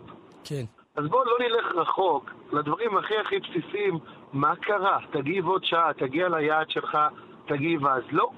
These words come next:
Speaker 2: צריך להגיב מיד, הטלפון רודף אותך, הוא מצפצף לך, ואם אתה לא מגיב אז כבר מתחילים לראות היכן אתה, ומה קרה, ולאיפה הלכת. אני אומר,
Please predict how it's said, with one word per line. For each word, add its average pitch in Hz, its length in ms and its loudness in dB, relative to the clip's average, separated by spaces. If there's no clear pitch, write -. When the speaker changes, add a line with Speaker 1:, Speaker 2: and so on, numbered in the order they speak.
Speaker 2:
צריך 190 140 0
להגיב 180 360 0
מיד, 185 420 2
הטלפון 180 480 -2
רודף 160 340 0
אותך, 165 240 0
הוא 151 100 -2
מצפצף 165 480 -2
לך, 165 220 0
ואם 151 160 0
אתה 151 140 0
לא 170 160 4
מגיב 165 320 2
אז 160 120 0
כבר 147 120 -2
מתחילים 156 360 0
לראות 151 280 2
היכן 165 360 0
אתה, 156 260 2
ומה 151 220 2
קרה, 165 500 2
ולאיפה 165 460 2
הלכת. 170 320 2
אני 165 180 0
אומר, 202 320 0